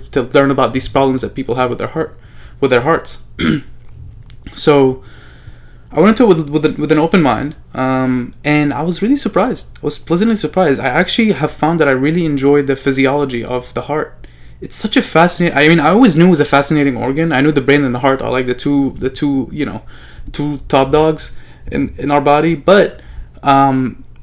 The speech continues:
I was still fascinated by the heart because it, in, in rudimentary, layman, simple terms, your heart is a pump, right? And we can all imagine what a, like, a pump looks like,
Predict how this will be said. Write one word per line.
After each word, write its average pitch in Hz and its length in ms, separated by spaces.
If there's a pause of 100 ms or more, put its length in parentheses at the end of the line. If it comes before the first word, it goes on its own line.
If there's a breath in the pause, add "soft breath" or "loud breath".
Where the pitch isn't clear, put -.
(140)
I 139 100
was 156 180
still - 720
fascinated 143 540
by 127 100
the 113 80
heart 156 240
because 139 300
it, 73 280 (1900)
in, 170 160
in 151 320
rudimentary, 170 800
layman, 151 680
simple 156 480
terms, 147 680 (220 loud breath)
your 123 140
heart 156 260
is 139 120
a 135 40
pump, - 300 (500)
right? 123 260 (460 soft breath)
And 151 120
we 160 80
can 196 120
all 214 200
imagine 160 400
what 143 120
a, 139 160
like, 143 180
a 131 60
pump 139 320
looks - 200
like, - 260